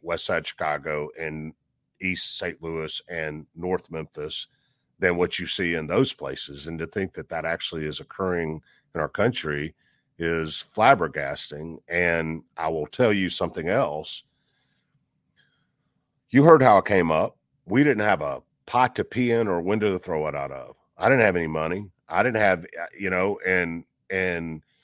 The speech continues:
so I, I,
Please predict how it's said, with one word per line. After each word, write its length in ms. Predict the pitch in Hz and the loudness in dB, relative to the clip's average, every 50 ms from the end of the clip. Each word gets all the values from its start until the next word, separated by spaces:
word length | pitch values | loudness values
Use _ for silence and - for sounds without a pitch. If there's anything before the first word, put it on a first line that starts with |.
| _ _ _ _ _ _ _ _ _ _ _ _ _ _ _ | _ _ _ _ _ _ _ _ _ _ _ _ _ _ _
so 480 | - - - 104 101 95 90 87 - _ _ _ _ _ _ _ _ _ _ _ _ - - - _ _ - | -4 0 2 2 2 2 0 -2 -6 _ _ _ _ _ _ _ _ _ _ _ _ -20 -20 -20 _ _ -10
I, 220 | - 87 90 95 - _ _ _ _ _ | -8 -6 -6 -8 -8 _ _ _ _ _
I, 300 | - 92 95 101 113 107 | -2 2 4 4 4 4